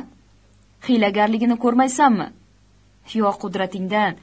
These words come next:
ne-ne yolg'onlarni do'ndirib tashlamasdi-ya. Mashinasini atay mening uyimning yonida qoldiradi.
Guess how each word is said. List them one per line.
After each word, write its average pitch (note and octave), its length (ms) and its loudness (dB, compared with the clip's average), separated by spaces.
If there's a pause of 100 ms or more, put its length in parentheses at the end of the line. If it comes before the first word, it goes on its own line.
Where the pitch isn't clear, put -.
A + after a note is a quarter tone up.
(220)
ne-ne D#4 460 6
yolg'onlarni C4+ 720 6
do'ndirib C4+ 400 2
tashlamasdi-ya. C4+ 800 2 (800)
Mashinasini G#3 720 0 (240)
atay C#4+ 360 0
mening D#4+ 300 2
uyimning C4+ 340 6
yonida G3 340 2
qoldiradi. E3+ 500 -2